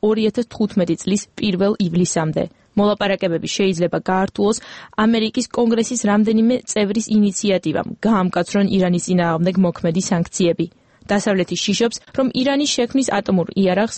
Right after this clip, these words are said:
თუმცა ირანის მთავრობის მტკიცებით, ატომური ენერგიის პროგრამა მხოლოდ და მხოლოდ მშვიდობიან მიზნებს ემსახურება.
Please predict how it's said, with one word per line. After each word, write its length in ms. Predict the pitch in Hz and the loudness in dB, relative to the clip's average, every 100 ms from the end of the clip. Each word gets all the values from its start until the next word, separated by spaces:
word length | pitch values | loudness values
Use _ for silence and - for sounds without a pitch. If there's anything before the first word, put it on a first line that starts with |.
| - | -4
თუმცა 240 | 214 196 - | -2 0 0
ირანის 380 | 190 196 190 - | 2 2 0 -2
მთავრობის 460 | 202 180 165 160 | 0 0 0 -4
მტკიცებით, 480 | - - 190 180 196 - | -6 -4 -2 0 -2 -2
ატომური 440 | 185 185 170 160 175 | 0 0 0 0 2
ენერგიის 460 | 180 165 151 170 | 2 2 -2 -8
პროგრამა 480 | - 190 175 190 220 - - | -4 -2 0 0 0 -4 -20
მხოლოდ 400 | - - 254 262 | -12 -2 0 2
და 80 | 254 | 2
მხოლოდ 360 | 254 - 180 202 | 0 2 2 2
მშვიდობიან 720 | 220 - 196 180 170 170 190 | 0 0 -2 0 0 2 2
მიზნებს 380 | 185 156 175 - | 2 2 -2 0
ემსახურება. 600 | 165 175 - 165 160 160 | -2 -2 -2 0 0 0